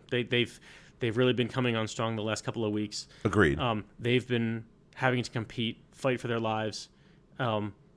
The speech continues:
Speaker 1: and really they, they've, they've. You, it's one thing when a se-, team ends the season on a high note, but the Chiefs have actually been pretty much, has been building to this. Like,
Speaker 2: Mm-hmm.
Speaker 1: this is very much
Speaker 2: Oh,
Speaker 1: a,
Speaker 2: yeah.
Speaker 1: it, it was, it was, I mean,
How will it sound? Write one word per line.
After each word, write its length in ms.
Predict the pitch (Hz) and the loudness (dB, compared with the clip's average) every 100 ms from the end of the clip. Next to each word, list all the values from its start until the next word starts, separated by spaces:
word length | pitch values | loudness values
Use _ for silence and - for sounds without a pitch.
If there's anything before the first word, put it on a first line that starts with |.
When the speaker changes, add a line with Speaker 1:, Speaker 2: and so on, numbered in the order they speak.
| - - - | -20 -14 -2
Speaker 1:
and 140 | 147 | 2
really 160 | 131 175 | 4 4
they, 200 | 127 139 | 4 0
they've, 320 | 135 139 131 - - | 2 2 2 -8 -6
they've. 200 | 143 131 - - - - - - - - - - - - - - - - - - - | 0 0 0 -20 -20 -20 -20 -20 -20 -20 -20 -20 -20 -20 -20 -20 -20 -20 -20 -20 -10
You, 160 | 139 - - - - | -8 -10 -16 -18 -16
it's 320 | 165 185 - | -6 -4 0
one 160 | 165 | 0
thing 180 | 170 165 | 4 4
when 100 | 139 | 4
a 60 | 123 | 2
se-, 280 | - 156 143 | 0 -2 -4
team 240 | 131 147 131 | -2 -2 0
ends 240 | 139 139 131 | 0 2 0
the 80 | |
season 360 | 127 151 139 139 | 0 0 2 2
on 60 | 139 | 2
a 40 | |
high 160 | 123 143 | 0 0
note, 280 | 143 147 - - - - | 2 0 -4 -18 -20 -8
but 120 | 135 | -6
the 80 | 123 | -4
Chiefs 320 | - 208 185 | -2 -2 0
have 100 | 135 | 2
actually 260 | 135 139 120 | 2 2 0
been 160 | 117 | -2
pretty 200 | 110 135 | 0 0
much, 180 | 110 110 | 0 -2
has 160 | 131 123 | -4 -4
been 180 | 113 113 | -2 -4
building 380 | 107 135 131 120 | 2 2 4 2
to 80 | 104 | -2
this. 320 | - - - | -8 -10 -2
Like, 120 | - | 2
Speaker 2:
Mm-hmm. 80 | 101 | 2
Speaker 1:
this 140 | 127 | 2
is 100 | 165 | 0
very 260 | 113 123 127 | 2 4 4
much 160 | 120 117 | 6 10
Speaker 2:
Oh, 120 | 98 | 12
Speaker 1:
a, 40 | |
Speaker 2:
yeah. 140 | 73 64 - - | 10 4 -4 -6
Speaker 1:
it, 120 | 127 131 | -2 0
it 120 | 143 | -2
was, 260 | 110 104 - | -2 -4 -6
it 60 | |
was, 200 | 123 113 - - | -6 -8 -12 -10
I 40 | |
mean, 200 | 117 101 | -8 -8